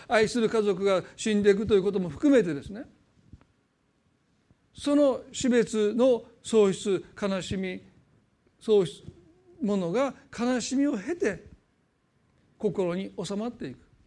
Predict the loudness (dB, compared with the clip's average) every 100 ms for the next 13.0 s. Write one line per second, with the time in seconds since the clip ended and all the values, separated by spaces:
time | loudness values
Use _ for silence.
0 | _ _ _ -2 0 0 -2 -4 -4 -8
1 | -14 _ _ _ -10 -4 -2 -2 -2 -4
2 | -6 -8 -8 -8 -8 -10 -10 -8 -4 -4
3 | -6 -16 _ _ _ _ _ -12 -8 -8
4 | -4 -2 -2 -2 -2 -2 -4 -6 -8 -6
5 | -6 -6 -8 -10 -18 _ _ -14 -10 -10
6 | -10 -10 -12 -14 _ -12 -12 -16 -20 -20
7 | -14 -12 -12 _ _ _ _ -10 -6 -4
8 | -4 0 2 2 0 -6 -6 -6 -8 -10
9 | -8 -6 -4 -4 -6 -8 -10 -6 -4 -4
10 | -6 -12 -6 -2 -2 -2 -6 -6 -6 -6
11 | -6 -8 -8 -8 -8 -8 -10 -20 -12 -2
12 | 0 0 2 2 0 -4 -6 -4 -4 -6